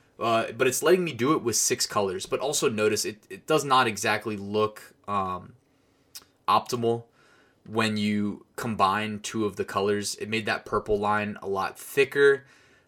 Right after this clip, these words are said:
than the rest. All right, so I hit continue. And as you can see here, free digitization.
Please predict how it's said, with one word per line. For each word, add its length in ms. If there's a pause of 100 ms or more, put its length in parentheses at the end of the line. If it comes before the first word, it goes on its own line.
than 300
the 80
rest. 500 (2000)
All 80
right, 180
so 480
I 160
hit 320
continue. 840 (580)
And 320
as 180
you 60
can 120
see 180
here, 180
free 400
digitization. 880